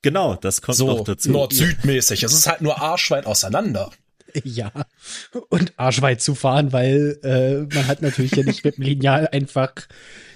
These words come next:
Speaker 3: eine Eisenbahnstrecke von Ost nach West geplant.
Speaker 2: Leider nein. <laughs>
Speaker 3: Leider nein, ja. Meine Kollegen im Büro scherzen auch schon seit Tagen,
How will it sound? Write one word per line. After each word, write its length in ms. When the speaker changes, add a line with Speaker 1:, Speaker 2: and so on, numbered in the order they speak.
Speaker 3:
eine 380
Eisenbahnstrecke 880
von 260
Ost 300
nach 120
West 260
geplant. 440
Speaker 2:
Leider 340
nein. 460
<laughs> 300
Speaker 3:
Leider 640
nein, 260
ja. 320
Meine 220
Kollegen 580
im 240
Büro 380
scherzen 400
auch 160
schon 160
seit 180
Tagen, 320